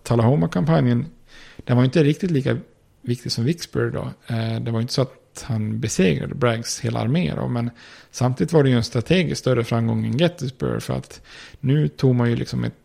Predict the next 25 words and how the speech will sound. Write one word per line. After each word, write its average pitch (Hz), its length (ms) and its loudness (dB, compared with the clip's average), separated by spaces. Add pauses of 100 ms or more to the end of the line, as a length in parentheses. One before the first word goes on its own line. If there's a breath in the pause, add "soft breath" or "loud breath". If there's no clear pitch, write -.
(460)
totalt 147 520 0
kontroll 131 500 4
över 104 280 -4
i 120 100 -4
princip 127 380 -6
hela 117 200 -2
Tennessee 117 580 -2
då, - 160 -6 (560 loud breath)
vilket 117 320 -6
är 120 40 -2
ett - 440 -12
väldigt 117 200 -2
svårt 143 200 4
slag 127 300 0
för 139 100 -6
konfederationens 113 720 -2
jordbruk 120 680 -2
och 117 240 -2
rekrytering 117 600 2
och 110 60 -2
moral 131 480 2
då. 113 120 -10 (640 loud breath)
Eh, 113 220 0
samtidigt 123 400 2
som 123 300 -2